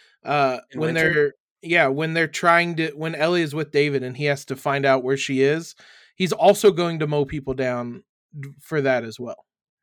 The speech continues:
Speaker 2: And again, that, that's, it's, it's another thing of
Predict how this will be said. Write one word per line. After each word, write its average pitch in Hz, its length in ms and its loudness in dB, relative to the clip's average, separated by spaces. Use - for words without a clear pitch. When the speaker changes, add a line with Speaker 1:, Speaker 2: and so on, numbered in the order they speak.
Speaker 2:
And 151 100 -6
again, 147 260 -4
that, 147 260 -10
that's, 139 360 -10
it's, - 440 -12
it's 127 180 -12
another 131 320 -4
thing 139 220 -4
of 117 400 -8